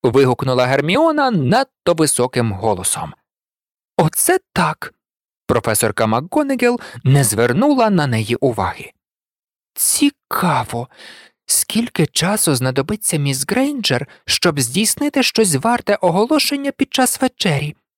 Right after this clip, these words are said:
Нетерпляче чекаю на це, хай чим воно виявиться». Гаррі й Герміона, не змовляючись, розвернулися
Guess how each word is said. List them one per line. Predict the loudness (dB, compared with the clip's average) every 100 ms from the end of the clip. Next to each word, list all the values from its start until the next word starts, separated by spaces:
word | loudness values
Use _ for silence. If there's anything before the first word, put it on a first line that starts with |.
| _ _ _
Нетерпляче | 2 2 4 0 -2 -2 0 0 -2
чекаю | -2 -2 0 0 0
на | -2
це, | -2 -4 -6 -14 -20 -10
хай | -2 0 0 0
чим | -2 0 -2
воно | -2 0 2 0
виявиться». | 2 0 0 -4 -4 -4 -4 -8 _ _ _ _ _ _ _ _ _ _ _ _ -2
Гаррі | 0 2 2 2 0
й | 0
Герміона, | 0 2 2 4 2 2 -2 -4 _ _ _
не | 0 2 0
змовляючись, | 0 0 0 0 2 0 0 0 0 -2 -2
розвернулися | 0 2 2 2 0 0 0 0 0 -2 -2